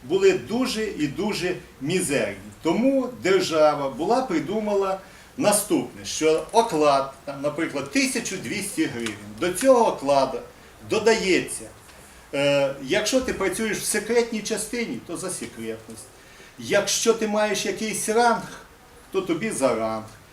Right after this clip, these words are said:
Якщо ти маєш вислугу років, хто один рік працює, хто там двадцять п'ять років працює, тобі надають. В тому числі був такий один пункт, автоматично він йшов, як, е, за знання іноземної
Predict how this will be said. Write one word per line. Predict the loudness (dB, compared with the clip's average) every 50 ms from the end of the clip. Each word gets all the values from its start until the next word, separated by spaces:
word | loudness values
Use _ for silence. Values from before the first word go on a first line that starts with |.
| -18 -8 -2
Якщо | 0 2 2 2 0 0 0 0
ти | 0 0
маєш | 2 2 2 2 0 -2 -2
вислугу | -2 -2 -2 -2 -4 -4 -2 -2 0 2 4
років, | 4 4 4 2 -4 -6 -8
хто | -8 -6 -4 -2 -2
один | -2 0 0 -2 0
рік | 2 2 2 0 0 -4
працює, | -6 -6 -6 -6 -4 -4 -2 -2 -2 -4
хто | -4 -2 -2 0
там | 2 0 0 0 -2 -2
двадцять | -2 -2 -2 -2 -6 -4
п'ять | 0 2 2 2 2 0
років | -6 -6 -6 -6 -8
працює, | -8 -6 -8 -8 -8 -8 -8 -8 -6 -8 -6 -6
тобі | -8 -6 -4 -6 -6 -6 -8 -10
надають. | -10 -8 -8 -8 -8 -10 -12 -14 -16 -18 -20 -20 -20 -20 -20 -18 -16
В | -16 -14 -6 2
тому | 6 8 8 8 8 6 4
числі | 2 -2 -4 -4 -4 -4 -2 -2 -2 -2 -2
був | 0 0 2 0 0 2
такий | 0 0 2 2 2 2 2
один | 2 0 -2 0 2 0 0 0 -4 -6
пункт, | -2 0 0 0 -2 -4 -12 -10 0 6
автоматично | 6 6 6 6 2 2 2 2 0 -2 -2 -2 -2 -2 -2 -4 -4 -4 -2
він | -2 -2 -2
йшов, | -2 -4 -4 -2 -2 -2 -2 -2 -2 2
як, | 4 4 4 4 2 -4 -14 -18 -20 -20 -20 -20 -12 -4 0
е, | 2 2 2 2 0 0
за | -2 0 4 6 6 6
знання | 4 4 2 2 4 4 4 4 4 4 2 0 -4 -12 -18 -20 -20 -20 -20 -20 -20 -20 -20 -20 -20 -20 -12 -4
іноземної | -2 0 2 2 2 2 4 4 4 4 4 2 0 0 0 0 -2